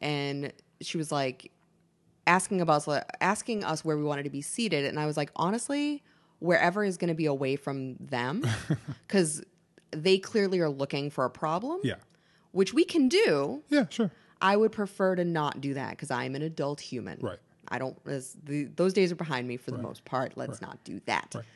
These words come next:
Speaker 2: And I'm a giant black man, and
Speaker 1: And he's not trying to go to
Speaker 2: a
Speaker 1: jail.
Speaker 2: bunch of white ladies are arguing. <laughs>
Speaker 1: So I'm
Speaker 2: I'm a,
Speaker 1: like,
Speaker 2: I'm gonna be over here.
Speaker 1: Yeah, I'm like, "I just wanna be away from wherever they are." And the
Speaker 2: Sure.
Speaker 1: host is like, "Totally get it."
Speaker 2: Yeah.
Speaker 1: They're kind of a pain in the ass right now.
Speaker 2: Mm-hmm.
Speaker 1: Like, we're on your side. It's
Speaker 2: Yeah.
Speaker 1: like, "Cool, thank you."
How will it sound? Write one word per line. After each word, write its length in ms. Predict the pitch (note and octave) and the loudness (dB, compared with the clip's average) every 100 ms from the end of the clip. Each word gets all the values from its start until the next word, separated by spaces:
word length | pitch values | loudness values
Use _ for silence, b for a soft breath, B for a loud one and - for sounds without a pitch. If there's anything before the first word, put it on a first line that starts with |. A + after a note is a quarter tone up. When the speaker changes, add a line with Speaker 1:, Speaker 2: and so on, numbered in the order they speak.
| C#3+ | -2
Speaker 2:
And 80 | |
I'm 100 | C#3 | 2
a 60 | C#3 | 2
giant 340 | A#2 B2+ C#3 | 4 4 2
black 260 | C3+ A#2 G#2+ | 0 -2 -2
man, 360 | G#2+ G#2 G#2 A2+ | -4 -4 -6 -6
and 320 | A2 G2+ G2 | -4 -2 0
Speaker 1:
And 140 | E3+ | 0
he's 120 | D#3 D3 | 0 -2
not 140 | C3+ | -4
trying 140 | C#3 | -4
to 60 | B2+ | -4
go 40 | |
to 60 | B2+ | -4
Speaker 2:
a 20 | |
Speaker 1:
jail. 120 | B2+ B2+ | 0 0
Speaker 2:
bunch 100 | A#2+ | 2
of 80 | |
white 220 | A2 A2 F#2+ | 2 0 0
ladies 280 | G#2 G2 | -4 -4
are 160 | G2 F#2+ | -4 -8
arguing. 420 | G#2 G2 F#2 B2+ G2 - | -8 -6 2 2 2 -4
<laughs> 140 | - | -12
Speaker 1:
So 520 | - G#3+ F#3+ F#3 F#3 - | -2 6 8 8 6 6
I'm 80 | D3 | 6
Speaker 2:
I'm 40 | |
a, 40 | |
Speaker 1:
like, 120 | C#3+ D3+ | 8 8
Speaker 2:
I'm 60 | |
gonna 120 | D3+ | 8
be 100 | C#3 | 10
over 200 | C3 A2+ | 8 8
here. 320 | G#2 A2 G#2+ G#2+ | 4 4 4 4
Speaker 1:
Yeah, 320 | A#3 F#3+ D3+ | 6 8 8
I'm 100 | - | 6
like, 120 | F#3+ G3+ | 0 -2
"I 100 | B3+ | -2
just 140 | D4 - | -2 -2
wanna 160 | A#3+ | -2
be 220 | G3+ F#3+ - | 0 0 2
away 440 | D3+ C#3+ C3+ C#3 | 2 4 2 2
from 160 | - C3+ | -2 -4
wherever 260 | B2+ B2 | -2 -2
they 180 | B2 A2+ | -4 -4
are." 160 | G#2 A#2+ | -4 -4
And 100 | C3 | -4
the 100 | D3 | -2
Speaker 2:
Sure. 60 | |
Speaker 1:
host 240 | E3 E3 D#3 | 2 2 0
is 120 | C#3+ | -2
like, 200 | D3+ C#3 | -2 -2
"Totally 320 | F3+ F#3+ G3+ | -2 -2 0
get 200 | E3+ C#3+ | 2 2
it." 260 | C#3 C3+ - - | 4 0 -2 -12
Speaker 2:
Yeah. 160 | F#2+ F2+ _ _ - | -12 -12 _ _ -8
Speaker 1:
They're 360 | D3 D#3 D#3 C#3+ - | 2 2 2 -4 -10
kind 280 | - C#3+ | -2 0
of 60 | C#3 | 0
a 40 | |
pain 200 | C#3 D3+ | -2 -4
in 60 | C3+ | -4
the 100 | C3+ | -4
ass 220 | B2+ B2+ | -4 -4
right 160 | C3 A#2 | -4 -4
now. 240 | A#2+ A2+ B2 | -2 -4 -4
Speaker 2:
Mm-hmm. 140 | B2 | -6
Speaker 1:
Like, 120 | A#2+ C3 | -6 -4
we're 200 | C#3+ C3+ | -4 -2
on 140 | B2+ | -2
your 120 | A#2+ A#2+ | -4 -6
side. 360 | - D#2 - - | -8 -10 -12 -10
It's 80 | A#2 | -6
Speaker 2:
Yeah. 20 | |
Speaker 1:
like, 160 | E3+ F3+ | -6 -4
"Cool, 320 | - - - | 0 0 0
thank 220 | - G#3+ - | -2 -2 -4
you." 120 | - | -12